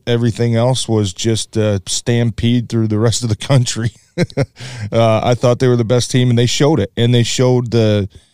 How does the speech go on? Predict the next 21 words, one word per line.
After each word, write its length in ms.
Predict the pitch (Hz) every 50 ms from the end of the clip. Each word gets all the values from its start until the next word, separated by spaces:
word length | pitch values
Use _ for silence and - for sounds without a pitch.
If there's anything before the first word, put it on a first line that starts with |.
| _ _ _ _ _ _
uh, 400 | - 101 104 101 104 104 104 104 -
something 420 | - - - 135 139 - 156 131
that 160 | 131 123 107
they, 100 | - 117
we 340 | 110 101 - 117 - - 123
didn't 260 | 117 135 151 170 151
see 200 | - - - 127
in 80 | 120 117
the 60 | 117
S 160 | 117 117 -
E 60 | 120 107
C 180 | - - 107
championship 420 | 92 - 123 131 127 - - 104 87
game 300 | 107 104 101 101 101 101
was, 560 | 101 104 104 101 101 98 95 92 - - - -
you 140 | - -
know, 180 | 107 104 104 101 95 98 - - - -
with, 440 | - 110 120 131 117 - - - - -
withstanding 920 | - 120 113 - - 139 143 131 - - - - 123 123 131 131 131 127 127
the 140 | 120 117 107
adversity, 640 | 104 98 95 107 107 107 101 - 101 90 85 82